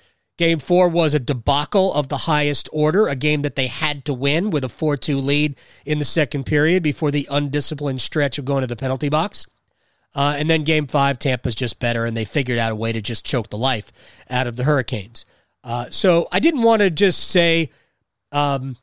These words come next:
they lost because boom, boom, boom, boom, boom, even if some of it was accurate. Um, I know Luke Takach of the News and Observer wrote about it, uh, but it's something I had been talking about for two months. Uh,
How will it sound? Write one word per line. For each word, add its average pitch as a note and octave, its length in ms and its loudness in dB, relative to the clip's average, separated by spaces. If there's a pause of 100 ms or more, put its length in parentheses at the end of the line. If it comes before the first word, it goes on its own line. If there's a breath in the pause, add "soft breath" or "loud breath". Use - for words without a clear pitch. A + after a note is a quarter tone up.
(680)
they F3 140 2
lost A3 420 4
because F#3 480 2
boom, G#3 320 2
boom, F3+ 260 4
boom, F3 220 4
boom, D3+ 260 2
boom, C#3+ 300 0
even C#4 240 2
if C4+ 160 4 (220)
some - 220 0
of E3 120 2
it D#3+ 60 -8
was D3+ 140 0
accurate. C#3 420 -4 (720)
Um, C3+ 340 -2
I C#3+ 60 -2
know D#3+ 160 2
Luke D#3+ 240 0
Takach D#3 380 0
of D3+ 60 -2
the D3+ 60 2
News D3+ 200 0
and D3 80 2
Observer C#3 340 2
wrote C#3 240 2
about A#2+ 300 -2
it, - 200 -14 (400)
uh, B2+ 320 0
but D3+ 140 0
it's D3 120 0
something D#3+ 280 2
I D3+ 120 0
had C#3+ 100 -4
been B2+ 120 -6
talking D3 380 0
about B2 320 0
for A#2 500 -2 (320)
two G#3 200 4
months. B2+ 560 -2 (680)
Uh, A2+ 180 -12